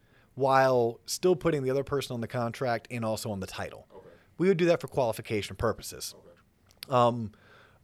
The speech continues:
Speaker 1: a, a good example of why we would do that is if one person's credit was superior to the other person's credit,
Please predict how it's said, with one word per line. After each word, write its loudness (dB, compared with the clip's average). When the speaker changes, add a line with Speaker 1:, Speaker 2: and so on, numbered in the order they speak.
Speaker 1:
a, 0
a 2
good 4
example 0
of 0
why 6
we 0
would 0
do -2
that 2
is -4
if -6
one 0
person's -4
credit 2
was -4
superior -4
to -8
the -4
other -2
person's -6
credit, 2